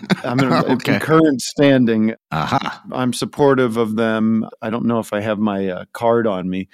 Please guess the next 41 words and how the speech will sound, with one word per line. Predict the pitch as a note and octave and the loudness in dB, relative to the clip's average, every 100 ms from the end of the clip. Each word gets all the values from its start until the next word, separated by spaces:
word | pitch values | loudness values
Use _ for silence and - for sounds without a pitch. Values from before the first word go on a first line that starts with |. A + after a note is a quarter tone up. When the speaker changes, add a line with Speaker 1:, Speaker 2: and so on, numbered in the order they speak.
| _ - | _ -8
Speaker 1:
I | |
don't | C#3 | -4
remember | C3 C3 B2+ A#2 | 0 0 0 0
when | A2+ A#2+ A#2+ A#2+ A#2+ A2+ | 0 0 2 2 0 -4
they | - G2+ A#2 A2 A2 A2 | -12 -4 -2 0 0 -2
started | G#2+ - B2 A#2 A2 | -8 -2 0 0 0
doing | A#2 A#2 | 0 0
this, | A2 G#2 - | 0 -2 -4
but | A#2+ A2 | -6 -2
when | A#2 | 0
they | A#2 | 0
were | A2 | -2
going | G#2+ A#2 A#2 | -2 -2 0
into | A2+ A2 | 0 0
restaurants | G#2 A2 - - B2 B2 - | 0 -2 -2 -4 -2 -2 -2
and | A2+ | -4
harassing | G#2+ A2 A2 A2 C3+ B2+ B2+ B2+ | -2 -2 -2 -4 -2 0 0 -2
<laughs> | |
members | C3 B2+ A#2+ | -2 0 0
of | A#2 G#2 | -2 -4
the | G2+ | -8
Trump | - B2+ B2+ | -4 -4 -4
admi-, | B2+ C3+ - | -6 -6 -6
I | A#2 | -6
think | B2+ A#2+ | -6 -2
it | - | -2
was, | - | 0
like, | A2 - | 0 0
Speaker 2:
<laughs> | - - - | 0 -2 0
Speaker 1:
who | E3 | 2
was | C#3 A#2 | 2 4
that? | A#2 D3+ | 2 2
Speaker 2:
Right. | G#2+ B2+ | 2 2
Speaker 1:
Betsy | A2 A#2+ | 2 -2
DeVos | A#2 A2 A2+ A#2+ B2 B2+ | 0 0 2 0 -2 -8
or | |
somebody? | - C#3+ D#3 C#3 C#3 C#3 B2+ | -6 -4 -2 -2 0 0 0
Speaker 2:
Uh-huh. | B2+ A2+ A2 F#2+ C3+ | -2 0 -2 -2 0
Speaker 1:
I | |
was | C#3 B2 | 0 2
like, | B2+ A#2 - | 0 0 -4